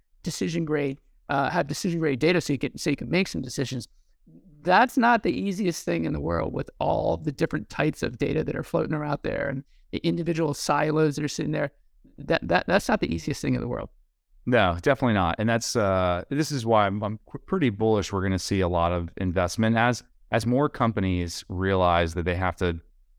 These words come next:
Speaker 2: think about partnerships in a different way, where it's impacting product strategy, it's, it's co-marketing, it's co-selling, it's, you know, through partner marketing, et cetera. There's just, there's a lot of surface area there.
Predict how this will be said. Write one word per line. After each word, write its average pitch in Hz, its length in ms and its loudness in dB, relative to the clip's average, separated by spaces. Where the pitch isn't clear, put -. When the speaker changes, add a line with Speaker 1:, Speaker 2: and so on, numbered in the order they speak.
Speaker 2:
think 151 140 2
about 135 180 4
partnerships 104 440 0
in 95 80 2
a 87 40 2
different 90 260 -2
way, 90 240 4
where 98 200 2
it's - 300 -6
impacting 92 440 0
product 101 320 2
strategy, 90 680 0
it's, 82 200 -6
it's - 180 -4
co-marketing, 95 540 0
it's 87 100 -2
co-selling, 87 720 0
it's, - 360 -4
you 87 80 0
know, 80 120 0
through 110 200 0
partner 95 240 -2
marketing, 90 380 0
et 82 80 -4
cetera. 95 340 0
There's 127 240 2
just, 147 200 -2
there's 107 140 0
a 113 40 2
lot 127 180 6
of 131 80 -4
surface 101 420 -2
area 80 280 0
there. 82 360 0